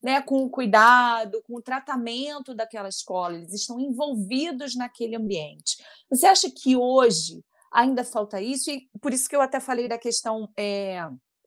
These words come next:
não só da pública, né, porque aí você tem comunidade, você tem uma série de ambientes em que a educação, de fato, ainda falta para todos, né? Mas nas privadas, que às vezes você tem um nível social mais, mais elevado,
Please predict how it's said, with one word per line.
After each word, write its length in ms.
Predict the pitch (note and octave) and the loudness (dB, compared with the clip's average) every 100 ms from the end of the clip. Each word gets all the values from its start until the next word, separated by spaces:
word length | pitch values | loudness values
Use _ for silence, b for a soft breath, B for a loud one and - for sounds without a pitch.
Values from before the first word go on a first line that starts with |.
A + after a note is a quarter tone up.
| _ _ _ _ _ - | _ _ _ _ _ 4
não 220 | G3+ A#3 | 6 6
só 240 | - G#3 | 4 4
da 120 | F#3 | 4
pública, 560 | F#3 B3+ C#4+ A3+ G3+ G3 | 0 -2 -2 -2 -2 -4
né, 180 | A3 B3+ | -6 -6
porque 220 | B3+ - | -8 -8
aí 120 | B3 A#3+ | -8 -6
você 260 | A3+ A3+ | -6 -6
tem 200 | G#3+ G#3 G#3 b b b | -8 -12 -14 b b b
comunidade, 960 | - G#3+ G#3 B3+ G3 G#3+ A3+ A3 G#3 F3 | -2 2 2 0 2 2 2 0 -2 -4
você 240 | G3+ A3+ | -10 -10
tem 120 | G#3+ A#3 | -10 -8
uma 180 | A3+ | -6
série 400 | A3 - A#3+ C#4 | -4 -2 -2 -4
de 120 | A3+ C4+ | -6 -4
ambientes 480 | A#3+ A3 A3 A#3 | -4 -4 -6 -8
em 80 | A#3+ | -8
que 80 | G#3+ | -2
a 80 | A3+ | 2
educação, 560 | G#3 G#3+ G3+ G3+ A#3 | 4 2 0 2 2
de 160 | B3 B3 | 0 -2
fato, 300 | - G#3+ G#3 | 0 0 0
ainda 180 | G#3+ G3+ | -6 -6
falta 340 | - A3+ A3+ | -4 -4 -4
para 240 | - G#3 F3+ | -2 -2 0
todos, 600 | - A#3+ A3+ F3 F#3+ G3+ | 4 4 4 0 -6 -6
né? 240 | A3+ C#4+ b b - | -4 -6 b b -8
Mas 200 | C4+ B3+ | -4 -2
nas 180 | B3+ - | -2 -2
privadas, 680 | A#3 F#3+ G#3+ A#3 A3+ G#3 | -2 0 2 2 2 -4
que 60 | - | -6
às 80 | G3 | -8
vezes 300 | G3+ G3+ F#3+ | -8 -8 -12
você 220 | G#3 A3+ | -12 -10
tem 120 | A3+ | -8
um 80 | A3 | -6
nível 280 | A3 A#3 A#3 | -4 -2 0
social 560 | - A3 - G3 G3+ | 0 0 2 4 4
mais, 420 | G3 G3 G3+ - b b b | 2 -4 -2 -4 b b b
mais 280 | G3 G3+ F#3+ | 6 6 4
elevado, 840 | G3 F#3 D#3+ G3+ A#3 A3+ G3+ F#3 | 0 0 2 4 4 2 -2 -10